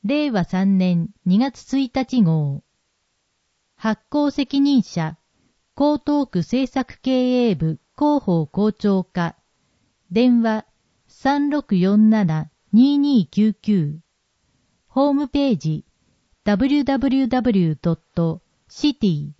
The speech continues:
シーアイティーワイドット、江東、ケーオーティーオードットジェーピー。こんにちは。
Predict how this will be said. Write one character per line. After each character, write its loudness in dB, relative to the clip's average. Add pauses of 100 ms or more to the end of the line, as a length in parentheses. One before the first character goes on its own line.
(100)
シ -4
ー -2
ア -2
イ -2
テ -4
ィ 2
ー -2
ワ -2
イ -4 (280)
ド 0
ッ -6 (160)
ト、 -4 (380)
江 2
東、 -2 (300)
ケ -2
ー -2
オ 0
ー -2
テ -6
ィ 0
ー 2
オ -2
ー -20 (220)
ド 0
ッ -6 (180)
ト -4 (2000)
ジ -2
ェ 2
ー -12
ピ -2
ー。 -18 (2500)
こ -2
ん 0
に -2
ち -6
は。 -4